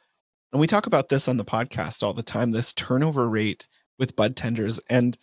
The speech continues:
we had so many conversations of how to find good talent and how to keep them. Tommy actually had some really great insights on how to really make your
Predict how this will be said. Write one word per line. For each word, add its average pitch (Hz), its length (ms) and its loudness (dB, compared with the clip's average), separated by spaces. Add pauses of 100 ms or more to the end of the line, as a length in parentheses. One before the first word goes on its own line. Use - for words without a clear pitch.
(480)
we 135 140 0
had 165 160 2
so - 260 0
many 127 200 2
conversations 117 920 -4 (140)
of 117 300 -4 (240)
how 123 280 0
to 160 140 -4
find 107 680 -4
good 120 200 2
talent 123 480 -6
and 127 120 -4
how 117 160 -8
to 117 100 -6
keep - 340 -8
them. - 300 -8 (100)
Tommy 156 500 -4 (100)
actually 127 280 -2
had 107 120 -2
some 120 180 -2
really 117 240 -2
great 107 220 0
insights 107 720 -4
on 110 400 -4 (520)
how 123 360 -2
to 107 500 -2 (120)
really 127 380 -2
make 123 480 -6 (460)
your 110 600 2